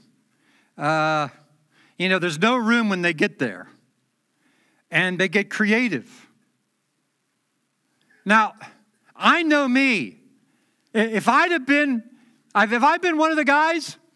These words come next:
I was, "Ah, oh, sorry, old chap. <laughs> There's no room. It's filled up. Maybe you can see Jesus tomorrow. We'll come back tomorrow."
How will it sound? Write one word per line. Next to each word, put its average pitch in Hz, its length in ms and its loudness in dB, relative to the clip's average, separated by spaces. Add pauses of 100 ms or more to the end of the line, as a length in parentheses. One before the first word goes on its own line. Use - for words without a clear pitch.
(200)
I 214 100 0
was, 208 100 -6
"Ah, 208 400 2 (560)
oh, 175 400 -6
sorry, 151 380 -2
old 127 160 -6
chap. - 440 -4 (120)
<laughs> 185 100 -12
There's 170 180 -6
no 139 120 -4
room. 110 260 -6
It's 110 100 -12
filled 117 240 -10
up. 113 120 -10 (200)
Maybe 226 240 -2
you 190 60 0
can 139 80 -4
see 151 160 -6
Jesus 127 340 -8
tomorrow. 101 480 -8 (240)
We'll 302 140 -2
come 247 220 -4
back 131 260 -2
tomorrow." 98 440 -12